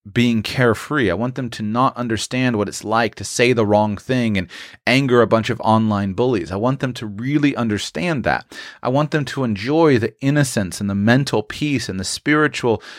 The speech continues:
peace that they can enjoy from not having to deal with that, that destructive environment until or unless they're ready to have the,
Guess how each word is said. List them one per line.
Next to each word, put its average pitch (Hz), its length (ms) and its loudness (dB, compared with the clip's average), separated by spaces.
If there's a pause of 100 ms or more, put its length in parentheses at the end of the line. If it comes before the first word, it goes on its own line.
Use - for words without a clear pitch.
(220)
peace 170 420 -2
that 113 140 -6
they 113 120 2
can 110 160 -6
enjoy 107 480 2
from 101 260 -4
not 127 220 2
having 123 240 -2
to 107 80 -6
deal 117 420 -2
with 98 200 -4
that, 104 240 0 (160)
that 110 220 0
destructive 104 600 -4
environment 104 640 -2 (420)
until 117 400 0
or 139 100 2
unless 101 400 -2
they're 107 200 0
ready 104 500 2 (380)
to 123 240 2
have 104 400 0
the, 95 260 0